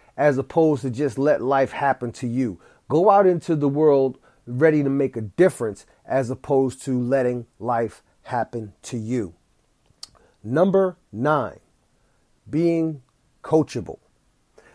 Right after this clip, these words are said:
Uh, early in my career, uh, i-, as, as in, in personal development, um, I, when, when I wrote my first book, Find a Way to Make a Way, I was, uh, dealing with a woman who was nice enough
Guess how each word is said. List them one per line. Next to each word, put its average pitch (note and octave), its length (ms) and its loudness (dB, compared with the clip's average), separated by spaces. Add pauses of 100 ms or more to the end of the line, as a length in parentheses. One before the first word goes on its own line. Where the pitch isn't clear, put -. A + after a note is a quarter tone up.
(180)
Uh, B2+ 260 2
early G3+ 420 2
in F#3 80 0
my F3 200 -2
career, C#3 760 -2
uh, A#2 420 -4
i-, A#2+ 220 -6
as, A#2 240 -8
as A2+ 460 -8
in, A2+ 420 -10
in A#2 160 -8
personal B2+ 460 -6
development, A2+ 580 -6 (580)
um, G#2 540 -6 (500)
I, A2 200 -8
when, A#2+ 280 -6
when B2+ 120 -4
I B2 100 -4
wrote D3+ 240 -2
my C#3 140 -4
first D3+ 400 -2
book, B2 280 0
Find C3 300 -2
a C3 60 0
Way B2 160 -2
to A#2+ 80 -4
Make B2+ 260 -4
a A2+ 60 -4
Way, G2 320 -8 (760)
I A2 180 -4
was, A2 480 -4
uh, G2+ 380 -6 (160)
dealing E3+ 300 2
with D#3+ 160 -4
a D#3 60 0
woman C#3 340 0
who B2+ 100 -4
was A#2+ 200 -4
nice C#3 320 -4
enough C3+ 380 -4